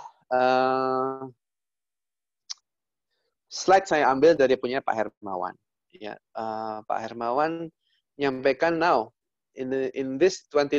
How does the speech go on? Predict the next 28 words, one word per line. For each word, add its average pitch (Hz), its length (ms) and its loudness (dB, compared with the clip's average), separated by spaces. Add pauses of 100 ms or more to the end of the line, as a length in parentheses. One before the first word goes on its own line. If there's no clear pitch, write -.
twenty, 151 640 -2 (160)
eh, 110 160 -6
dengan 110 160 -6
kondisi 117 560 -8
pandemik 107 480 -8
ini, 131 160 -6
kira-kira 127 400 -2
kita - 160 -8
akan 117 160 -4
bagi 110 240 -6
jadi 104 160 -6
empat - 240 -6
quarter." - 320 -12 (1200)
Quarter 139 400 0
pertama 151 480 4
tentunya 147 320 2
kita 165 320 2
lagi 127 240 2
meng-, 120 400 -6 (240)
mengenjoy 120 800 2 (560)
situasi 113 560 -4
seakan-akan 117 560 0
covid - 320 -6
nggak 110 240 -2
datang. 101 180 -10 (840)
Nah, 107 320 -4 (640)
Q 135 240 0
dua 160 320 6